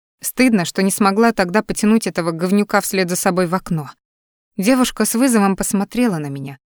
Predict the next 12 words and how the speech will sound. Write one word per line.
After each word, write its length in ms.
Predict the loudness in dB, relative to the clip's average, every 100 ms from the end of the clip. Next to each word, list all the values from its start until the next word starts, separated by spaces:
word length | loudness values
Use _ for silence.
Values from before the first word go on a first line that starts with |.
| _ -4
словно 400 | 2 4 4 2
пытаясь 420 | 0 2 2 -2
взглядом 600 | -6 -4 0 0 -2 -4
передать 500 | -4 -2 0 -2 -4
мне, 200 | -8 -10
что 200 | -4 0
ей 160 | 2
даже 260 | 2 2 4
не 140 | 4
стыдно 460 | 2 0 -2 0 -6
за 140 | -6
то, 220 | -2 -2